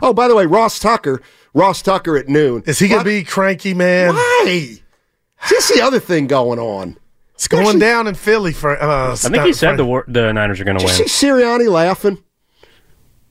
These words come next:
Speaker 3: About
Speaker 1: you see,
Speaker 3: what?
Speaker 1: see the way they opened up his press conference yesterday?
Speaker 3: Through the tears?
Speaker 1: Somebody said, "I know this is gonna be a difficult question to answer, Nick, but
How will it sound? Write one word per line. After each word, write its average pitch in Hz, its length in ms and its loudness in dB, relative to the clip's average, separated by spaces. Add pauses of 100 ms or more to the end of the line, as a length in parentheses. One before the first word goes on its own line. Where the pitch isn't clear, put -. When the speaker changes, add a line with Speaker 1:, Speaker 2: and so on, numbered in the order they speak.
(400)
Speaker 3:
About - 140 0
Speaker 1:
you 110 40 2
see, 226 120 4
Speaker 3:
what? 208 180 -2
Speaker 1:
see 180 140 0
the 196 80 4
way 190 120 4
they 175 100 2
opened 175 240 0
up 170 100 -2
his 156 100 -8
press 160 220 0
conference 156 320 -2
yesterday? 156 380 0
Speaker 3:
Through 135 200 -2
the 110 80 -2
tears? 120 440 -4
Speaker 1:
Somebody 165 300 2
said, 160 180 0
"I 151 100 4
know 156 140 2
this 139 160 -2
is 139 80 -8
gonna 151 160 2
be 143 100 2
a 143 60 4
difficult 143 400 0
question 143 340 0
to 135 60 2
answer, 135 320 0
Nick, 120 240 0
but 107 160 -2